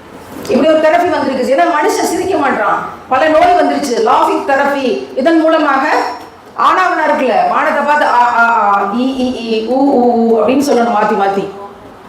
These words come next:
ஐயாயிரம் ரூபா, அதுக்கு ஒரு மாஸ்டர் இருப்பாரு. இதன் வழியாவது நோய் சரியாகுதான்னு பாக்குறது. கால கொடுமை இல்லையா?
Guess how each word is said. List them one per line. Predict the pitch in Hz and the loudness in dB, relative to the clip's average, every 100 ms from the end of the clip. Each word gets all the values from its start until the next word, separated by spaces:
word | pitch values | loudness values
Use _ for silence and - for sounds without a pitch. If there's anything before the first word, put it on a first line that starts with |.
| - - - - | -20 -20 -20 -10
ஐயாயிரம் | - 285 320 311 | -2 2 4 2
ரூபா, | 294 254 - - - - - | 2 0 0 -6 -14 -20 -10
அதுக்கு | - 285 285 | -4 -2 0
ஒரு | 302 320 269 | 2 2 2
மாஸ்டர் | - 330 302 277 | 2 0 0 -2
இருப்பாரு. | 214 185 147 - - - - - | -2 -4 -4 -8 -18 -20 -18 -4
இதன் | 254 330 | 0 2
வழியாவது | 320 320 311 302 294 311 | 2 4 2 2 2 2
நோய் | 294 311 294 | 0 0 0
சரியாகுதான்னு | 269 254 240 240 240 | 0 0 2 0 0
பாக்குறது. | 214 208 175 180 - 208 | -2 -2 -4 -6 -8 -2
கால | 233 285 | 0 0
கொடுமை | - 233 269 269 | -2 -2 0 0
இல்லையா? | 190 165 | 0 -2